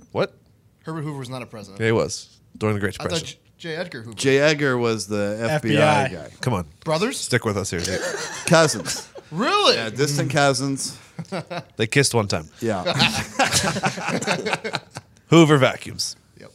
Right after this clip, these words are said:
Speaker 1: Space. Space vacuums. Aliens. Periods. Period day.
Speaker 3: Mm-hmm.
Speaker 1: First women in space.
Speaker 3: Holy shit, it's all coming together.
Speaker 1: The periods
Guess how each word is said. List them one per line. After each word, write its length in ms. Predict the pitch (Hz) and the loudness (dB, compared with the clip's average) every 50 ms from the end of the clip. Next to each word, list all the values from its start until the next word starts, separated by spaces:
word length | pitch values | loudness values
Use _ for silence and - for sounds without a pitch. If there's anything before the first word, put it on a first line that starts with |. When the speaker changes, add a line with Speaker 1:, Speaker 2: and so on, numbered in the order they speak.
| - - | 0 2
Speaker 1:
Space. 720 | - - - - - 139 110 - - - - - - - _ _ _ _ _ _ _ _ | 2 4 4 6 6 6 6 4 2 -2 -2 -4 -6 -8 _ _ _ _ _ _ _ _
Space 560 | - - - - - - 156 160 165 - - | 2 2 2 2 4 4 6 6 6 4 4
vacuums. 640 | - 92 73 - - - 73 78 80 - - - - _ _ _ _ _ _ _ _ - | 2 0 0 -2 -6 -8 -8 -8 -8 -10 -12 -12 -14 _ _ _ _ _ _ _ _ 4
Aliens. 600 | 131 151 156 147 151 147 139 139 131 127 - - - _ _ _ _ - - - | 4 4 6 6 6 4 4 4 2 0 -2 -4 -6 _ _ _ _ -14 -12 0
Periods. 600 | - 165 151 143 135 127 123 117 110 - - - _ _ _ _ _ _ _ | 4 4 6 8 6 6 6 4 0 -4 -8 -10 _ _ _ _ _ _ _
Period 460 | - 180 226 247 190 120 101 90 87 | 4 6 8 8 8 6 6 4 2
day. 320 | - 95 90 87 95 107 - _ _ | 0 2 2 4 2 0 -2 _ _
Speaker 3:
Mm-hmm. 440 | 101 104 107 110 110 117 131 139 147 143 135 _ _ _ _ - | -6 -6 -4 -4 -4 -2 -2 -4 -4 -6 -10 _ _ _ _ 4
Speaker 1:
First 280 | 139 135 135 - - | 6 6 6 6 4
women 260 | 135 131 120 117 113 | 2 2 4 4 2
in 100 | 110 104 | 2 2
space. 720 | 104 - - - - 165 151 151 147 135 - - - - - _ _ _ _ _ _ _ _ _ _ _ _ _ _ _ _ - | 2 0 0 4 6 6 8 8 6 4 2 0 0 -2 -4 _ _ _ _ _ _ _ _ _ _ _ _ _ _ _ _ -18
Speaker 3:
Holy 220 | - - 92 85 80 | -12 -10 -10 -10 -8
shit, 240 | - - - 98 92 | -8 -6 -6 -6 -6
it's 120 | 90 - | -4 -4
all 100 | 104 101 | -4 -4
coming 300 | - - 110 107 107 104 | -4 -4 -4 -4 -4 -4
together. 340 | 104 98 113 117 123 117 - | -4 -4 -2 -2 2 2 2
Speaker 1:
The 60 | - | 2
periods 680 | - - 185 190 175 160 156 147 139 131 120 - - | 4 6 6 6 8 8 8 6 6 6 4 0 -4